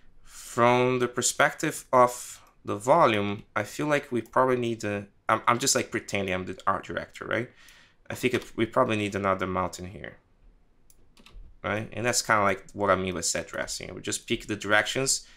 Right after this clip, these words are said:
that I think are interesting, that I'm seeing through, that I spoke with the, with the, the client, and just saying, "You know what? Oh, from that angle, it might be cool to have a mountain there."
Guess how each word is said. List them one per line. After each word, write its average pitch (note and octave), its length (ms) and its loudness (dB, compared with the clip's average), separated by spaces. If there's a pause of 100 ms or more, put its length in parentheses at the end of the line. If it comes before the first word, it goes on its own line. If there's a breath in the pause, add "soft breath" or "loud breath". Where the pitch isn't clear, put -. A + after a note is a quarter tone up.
(280 soft breath)
that C#3 100 6
I B2+ 60 8
think C3+ 280 -2
are C#3 40 2
interesting, C3+ 640 -2
that A#2+ 100 -2
I'm G2+ 120 4
seeing A2 340 0
through, A2+ 420 0 (480 soft breath)
that F#2+ 140 2
I F#2+ 60 8
spoke G2 420 0
with G#2+ 120 -4
the, A2 360 2
with G#2+ 220 -4
the, A2 100 -2
the A2 160 -4
client, D3+ 640 2
and G2 460 -2 (840 soft breath)
just - 220 4
saying, G#2 280 4
"You G2 60 2
know A2+ 80 2
what? C#3 280 4 (600)
Oh, A2 80 2
from A#2+ 240 0
that C3 200 4
angle, A#2+ 280 4
it A#2 40 2
might A2+ 180 4
be G2 80 -2
cool G2+ 180 -4
to G2+ 100 -6
have F#2 260 0
a F2+ 60 -8
mountain F2 400 -4
there." F2+ 220 -14